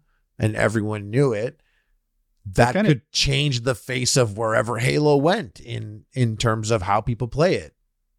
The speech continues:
Speaker 2: That kind of detailed stuff was the original purpose of my YouTube channel. Like, it, the whole thing was like, "Look, I am not the human aimbot that Xcal is. I'm Woody's gamer tag, the unexceptional gamer,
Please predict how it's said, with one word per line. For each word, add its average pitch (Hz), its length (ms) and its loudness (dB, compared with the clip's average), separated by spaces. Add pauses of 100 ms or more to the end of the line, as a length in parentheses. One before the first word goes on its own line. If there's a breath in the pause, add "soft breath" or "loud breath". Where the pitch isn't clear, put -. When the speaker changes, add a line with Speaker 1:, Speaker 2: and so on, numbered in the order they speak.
(160)
Speaker 2:
That 113 120 2
kind 147 160 2
of 113 60 -2
detailed 117 340 0
stuff - 280 -2
was 98 120 4
the 98 140 0
original 110 580 2 (380)
purpose 104 380 0
of 98 60 -2
my 92 120 -2
YouTube 95 320 0
channel. 58 320 -8 (140)
Like, 104 160 2
it, 113 180 2
the 123 100 4
whole 165 200 4
thing 147 260 2
was 101 180 0
like, 95 200 -6
"Look, 95 340 -6 (600)
I 160 100 4
am 127 160 4
not 120 320 2
the 104 80 -4
human 104 400 4
aimbot 92 480 4
that 92 140 2
Xcal 73 600 -2
is. - 220 -6
I'm 92 200 4
Woody's 120 260 6
gamer 117 240 4
tag, 101 340 2
the 85 120 -2
unexceptional - 540 0
gamer, 87 440 -2